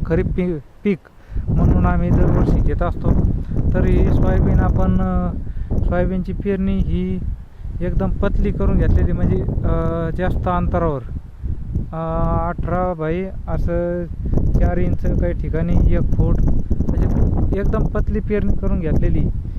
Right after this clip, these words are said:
की जेणेकरून, अ, ह्या मोसंबीमध्ये सोयाबीनला हवा लागली पाहिजे आणि जास्त प्रमाणात शेंगा लागल्या पाहिजे. त्याच्यामुळं या प्रकारे आपण पेरणी करून घेतलेली. ह्या कोळपण यंत्राच्याद्वारे मित्रांनो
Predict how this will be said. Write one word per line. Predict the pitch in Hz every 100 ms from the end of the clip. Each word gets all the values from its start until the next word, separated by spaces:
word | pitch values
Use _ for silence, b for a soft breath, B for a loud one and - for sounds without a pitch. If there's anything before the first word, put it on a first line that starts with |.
| - -
की | 165
जेणेकरून, | 170 190 196 202 202 202 196 196 196
अ, | 196 196 190 185
ह्या | - 180
मोसंबीमध्ये | 180 185 185 180 190 - - -
सोयाबीनला | - 175 - 185 180 190
हवा | - 147 170
लागली | 185 180 175
पाहिजे | 180 160 135 B B B B -
आणि | 160 165 170 170 165
जास्त | 180 170 175
प्रमाणात | 180 180 175 170
शेंगा | - 175 170
लागल्या | 170 170 165
पाहिजे. | 160 165 160 -
त्याच्यामुळं | - - - - 170 170 170 147 131
या | 135 165
प्रकारे | 165 180 165 165
आपण | 165 165 160
पेरणी | 170 160 165
करून | 160 170 156
घेतलेली. | 131 156 156 160 - - - - -
ह्या | 170
कोळपण | 170 185 175 190
यंत्राच्याद्वारे | 190 190 185 190 190 - 196 196 196 190 190 180 190 190 165 139 - - -
मित्रांनो | 165 185 196